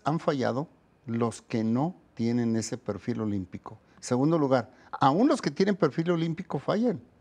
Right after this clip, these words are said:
pero les ayuda su popularidad y todo pasa. En el caso del, bueno, antes era un solo premio del deporte,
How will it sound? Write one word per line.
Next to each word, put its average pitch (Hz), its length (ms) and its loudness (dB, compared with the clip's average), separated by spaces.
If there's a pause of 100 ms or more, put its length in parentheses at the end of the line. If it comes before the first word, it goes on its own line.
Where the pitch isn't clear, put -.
(840)
pero 240 360 8
les 214 240 2
ayuda 196 380 2
su 175 180 -6
popularidad 151 1200 2
y 165 120 -4
todo 196 360 -2
pasa. 170 540 -2 (480)
En 170 100 2
el 190 120 2
caso 254 300 2
del, 214 140 0
bueno, 131 340 4 (420)
antes 247 400 4
era 226 140 6
un 208 100 2
solo 202 340 4
premio 175 300 2
del 147 100 2
deporte, - 420 -4